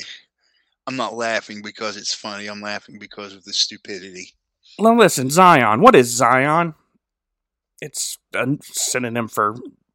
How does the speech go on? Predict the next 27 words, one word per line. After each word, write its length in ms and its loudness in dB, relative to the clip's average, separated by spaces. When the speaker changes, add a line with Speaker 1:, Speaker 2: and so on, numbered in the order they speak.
Speaker 2:
Jerusalem. 640 0
Um, 420 2
in 160 -10
Revelation, 760 2
it's 240 -6
used 240 -2
to 80 -6
symbolize 720 -2
heaven, 540 4
you 100 -10
know, 280 -4
the 140 2
afterlife. 680 8
Speaker 1:
Mm-hmm. 1080 -12
Speaker 2:
Um, 440 0
and 160 0
that's 180 4
what 180 8
the, 220 8
the 180 4
F 120 8
L 140 10
D 180 6
S 220 6
people 320 -4
were 100 4
taught 640 6